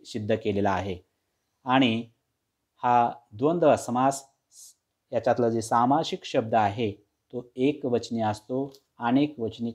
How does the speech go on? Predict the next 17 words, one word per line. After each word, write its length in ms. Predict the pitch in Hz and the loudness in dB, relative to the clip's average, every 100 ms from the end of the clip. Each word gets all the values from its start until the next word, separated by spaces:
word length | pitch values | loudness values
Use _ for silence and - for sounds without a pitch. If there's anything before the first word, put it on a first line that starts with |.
| - | -6
कधीही 400 | 107 104 123 - | -4 -2 -4 -4
असू 240 | - - 98 | -6 -8 -10
शकत 440 | 104 - 151 170 - _ _ _ | -12 -2 -2 -2 -8 _ _ _
नाही. 640 | 104 95 92 92 147 131 - _ _ _ _ _ _ _ _ _ _ _ _ 107 | -8 -6 -8 0 2 2 -2 _ _ _ _ _ _ _ _ _ _ _ _ -12
इथं 420 | 110 123 123 117 | -2 0 0 0
द्वंद्व 340 | 127 147 160 | 0 2 2
समास 400 | 143 131 127 117 120 | 0 0 0 0 -4
म्हणजे 260 | 113 110 | -4 -4
काय, 260 | 104 120 127 | -2 -4 -4
त्याची 260 | 120 113 | -8 -10
उदाहरणे 480 | 110 110 107 110 123 | -6 -2 0 0 -2
आणि 240 | - 123 107 | -6 -6 -8
त्याची 240 | 107 107 | -8 -6
वैशिष्ट्ये 380 | 110 107 135 - | -4 -4 -6 -6
आपण 220 | 104 104 | -4 -6
पाहिलेली 500 | 101 101 98 101 151 180 _ _ _ - | -4 -2 -2 0 -2 -2 _ _ _ -8
आहेत. 380 | 101 92 104 | -6 -2 -2